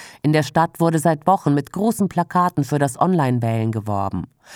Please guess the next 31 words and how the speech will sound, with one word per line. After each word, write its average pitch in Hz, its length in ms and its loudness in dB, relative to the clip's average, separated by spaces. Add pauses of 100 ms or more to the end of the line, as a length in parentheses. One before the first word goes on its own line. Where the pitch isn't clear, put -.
(220)
Moskau 202 560 2
war 180 220 4
eine 175 240 2
von 165 220 -2
achtundzwanzig - 800 -2
russischen 170 340 -4
Regionen, 156 680 0 (300)
bei 180 120 2
denen 180 340 2
nicht - 320 -2
nur 160 180 2
über 131 200 -2
Stimmzettel, 139 840 -2 (260)
sondern 170 440 0
auch - 240 0
online 160 400 2
gewählt 113 400 -4
werden 101 240 -4
konnte. 90 520 -10 (300)
Wie 156 100 0
die 170 120 2
Leiterin 190 580 4
der 175 160 2
Zentralen 196 560 2
Wahlkommission 160 1000 2
Ella 233 260 2
Panfilova 180 960 2
jedoch 151 300 0
am 147 120 4
Sonntag 147 400 0
mitteilte, 151 720 0